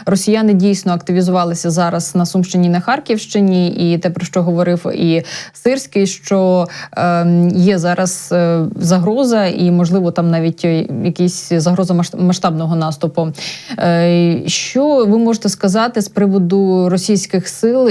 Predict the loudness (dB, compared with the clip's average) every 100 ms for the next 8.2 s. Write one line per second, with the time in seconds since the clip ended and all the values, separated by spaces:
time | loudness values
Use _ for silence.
0 | 2 0 0 0 2 2 2 0 0 0
1 | 2 0 -2 -8 -2 2 2 0 -2 0
2 | 2 2 2 0 0 2 2 2 0 0
3 | 0 -4 -4 -2 -2 -2 -2 -2 -2 -6
4 | -10 -8 -4 -2 0 -2 -2 0 2 2
5 | 0 0 -2 -4 -6 -2 -2 -4 -12 -14
6 | -4 0 2 0 -2 -2 0 0 -4 -6
7 | -14 -14 -6 -4 -2 0 0 0 0 0
8 | 0